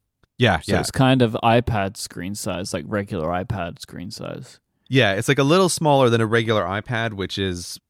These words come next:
Speaker 1: I think, just about perfect for book size. It feels like it's a little bigger than a normal book would be closed, but a little smaller than a book would be open.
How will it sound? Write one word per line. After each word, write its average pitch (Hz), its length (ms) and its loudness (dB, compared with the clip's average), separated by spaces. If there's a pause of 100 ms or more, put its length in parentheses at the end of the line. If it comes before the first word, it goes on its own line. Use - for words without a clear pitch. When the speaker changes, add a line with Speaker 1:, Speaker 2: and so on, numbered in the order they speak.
Speaker 1:
I 107 60 -8
think, 113 260 -2
just - 260 -4
about 110 300 -2
perfect - 460 -6
for 120 120 -4
book 113 300 -6
size. 170 640 -8 (180)
It 123 140 0
feels 139 320 2
like 113 260 2 (500)
it's 120 160 -4
a 120 40 6
little 131 340 4
bigger 113 420 2
than 104 160 2
a 101 60 0
normal 98 680 -2 (220)
book - 200 -6
would 98 240 0
be 90 460 -4 (380)
closed, 123 720 2
but 90 220 -2
a 95 40 -6
little 95 220 -2
smaller 85 400 -2
than 82 140 -4
a 80 80 -6
book 80 260 -10
would 80 160 -8
be 73 220 -10
open. - 420 -12